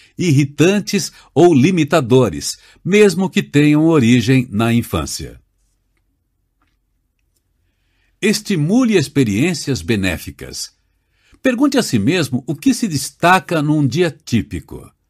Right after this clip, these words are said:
O carro que fechou você no trânsito, o prato que quebrou, o projeto frustrante no trabalho. Ou o prazer de tomar um bom café da manhã, a sensação de determinação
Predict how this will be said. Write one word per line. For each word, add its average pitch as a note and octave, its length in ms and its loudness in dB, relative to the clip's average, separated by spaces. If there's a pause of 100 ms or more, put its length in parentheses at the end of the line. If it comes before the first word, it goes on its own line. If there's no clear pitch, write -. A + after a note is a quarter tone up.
(560)
O D#3 100 -2
carro F#3+ 580 2
que - 160 -8
fechou G#2 440 -2
você G#2 420 -2
no C3 140 0
trânsito, G3 680 -2 (400)
o E3+ 120 0
prato B2+ 520 0
que G2+ 140 -4
quebrou, C#3+ 580 0 (460)
o G#3 160 0
projeto D#3+ 600 0
frustrante C#3+ 680 2
no B2+ 120 2
trabalho. C#2+ 520 -2 (1080)
Ou F3 380 2 (320)
o G3+ 80 0
prazer G#3+ 520 0
de G3 140 -2
tomar F3 460 2
um D3 140 0
bom G3+ 360 2
café C#3+ 500 -2
da G2+ 120 -4
manhã, D3 560 0 (500)
a D#3 120 0
sensação F3+ 840 0
de A#2 380 2
determinação C#3 1120 0